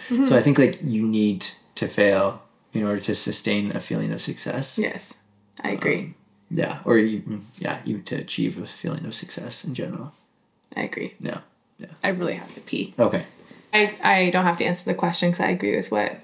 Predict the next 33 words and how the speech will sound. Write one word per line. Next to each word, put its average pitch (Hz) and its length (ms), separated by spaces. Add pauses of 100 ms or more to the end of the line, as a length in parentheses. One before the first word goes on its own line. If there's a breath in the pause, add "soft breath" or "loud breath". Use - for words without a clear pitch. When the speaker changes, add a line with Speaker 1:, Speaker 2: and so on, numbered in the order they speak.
(120)
Speaker 1:
you 190 140
said. 185 300
It's 185 240
gonna 180 160
be 170 80
complacent 175 580
if 175 80
you're - 160
always - 380 (400 loud breath)
succeeding. - 760 (240 loud breath)
And 202 80
the 196 60
best 202 240
stories 180 340
are 170 60
hearing 170 260
the 170 60
stories 170 300
of - 80
people 170 240
that 160 80
have 170 120
failed 170 440
Speaker 2:
Yeah. - 260 (540)
Speaker 1:
a 226 40
bunch 220 200
of - 60
times. 254 420
Speaker 2:
Yeah. 160 100 (480 loud breath)
Speaker 1:
And 180 100
then 156 120
they - 80
finally - 540